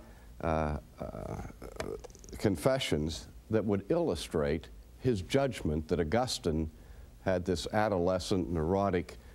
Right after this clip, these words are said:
preoccupation with guilt. And it was the story where Augustine recalled, as an old man, the things that he had done in his life about which he was most ashamed.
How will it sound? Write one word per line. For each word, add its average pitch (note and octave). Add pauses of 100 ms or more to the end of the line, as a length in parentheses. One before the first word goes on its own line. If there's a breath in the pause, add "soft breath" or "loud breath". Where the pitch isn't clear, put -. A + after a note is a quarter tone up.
(160 loud breath)
preoccupation F#2
with B1+
guilt. - (720 loud breath)
And F#2+
it G2+
was A#2
the A2
story E2+ (320)
where G2+
Augustine E2 (120)
recalled, F2+
as G2+
an F2
old D#3+
man, A2+ (1800 loud breath)
the B2+
things A3+
that -
he F3
had B2
done F3+
in C#3+
his A#2+
life G2 (1160 loud breath)
about F3+
which F#3+
he F#3
was E3+
most F3
ashamed. G#2